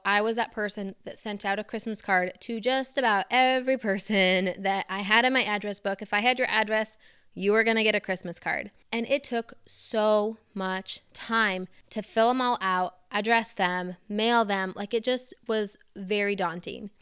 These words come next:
And then one January, I had an epiphany as I was cleaning up from Christmas and tossing Christmas cards.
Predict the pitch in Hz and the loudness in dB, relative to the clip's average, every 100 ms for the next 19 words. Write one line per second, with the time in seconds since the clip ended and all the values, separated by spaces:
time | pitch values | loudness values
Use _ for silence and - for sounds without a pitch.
0 | - 233 240 233 - 202 190 220 247 285 | -4 2 2 2 0 -4 -2 0 0 -2
1 | 233 220 202 190 185 185 202 196 185 196 | 0 0 2 0 0 0 -2 -2 -2 -2
2 | 202 294 - 220 185 180 190 185 196 226 | -4 -6 -4 -4 -4 -6 -4 -2 -2 -2
3 | - 262 247 254 - 285 247 214 233 226 | -4 -2 -2 -2 -4 -8 -6 -4 -2 -4
4 | - - - - _ 202 208 - - 233 | -6 -14 -20 -20 _ -6 -4 -4 0 0
5 | 233 226 220 233 - 185 - 165 160 - | 0 -2 -2 -4 -6 -8 -4 -4 -4 -8
6 | - | -12